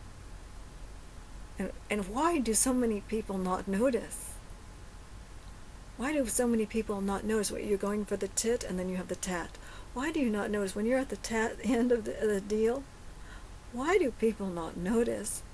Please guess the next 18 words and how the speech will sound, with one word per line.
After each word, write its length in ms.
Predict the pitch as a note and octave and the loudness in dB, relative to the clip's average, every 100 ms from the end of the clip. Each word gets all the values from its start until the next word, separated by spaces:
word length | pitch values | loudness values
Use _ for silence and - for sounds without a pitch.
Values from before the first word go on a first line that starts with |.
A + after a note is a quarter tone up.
| - | -4
that, 180 | G#3 - | -2 0
oh 160 | D4 | 0
my 280 | F4 B3+ A#3+ | 2 2 2
God, 460 | A#3+ B3+ D#4 G3+ F#3 | 2 2 4 2 2
you're 140 | B3+ | 0
being 320 | C#4+ G#3+ G3+ | 4 2 2
abused, 640 | F#3 F3+ F#3 F#3 G3+ C4 - - - - | 0 -2 0 2 2 0 -4 -8 -10 0
you're 120 | B3+ | 2
being 240 | A3+ G3+ | 4 2
attacked, 760 | F3+ - F#3+ F3 F3 C4 - - - - - - | 0 -2 -2 0 0 -2 -4 -10 -12 -12 -10 0
you're 220 | C#4+ D4+ | 2 4
being 240 | G3+ F#3+ | 4 2
onslaughted 880 | F#3 F3+ F3+ - E3+ E3+ F3+ A3+ A#3 | 0 2 4 2 2 0 2 2 2
by 160 | F#3 E3+ | 0 2
someone 640 | - F3 E3+ - F3 F#3 - - - - - - - - - - - - - - - - - - - - - - - - - - | 0 -2 -4 -6 -6 -8 -10 -12 -12 -14 -14 -14 -14 -14 -14 -14 -14 -14 -14 -14 -14 -14 -14 -12 -14 -14 -12 -12 -14 -14 -14 -6
in 120 | A3 G3+ | 2 2
the 60 | |
beginning? 540 | G3 G#3 G#3+ D#4+ C4 | 4 2 2 2 -2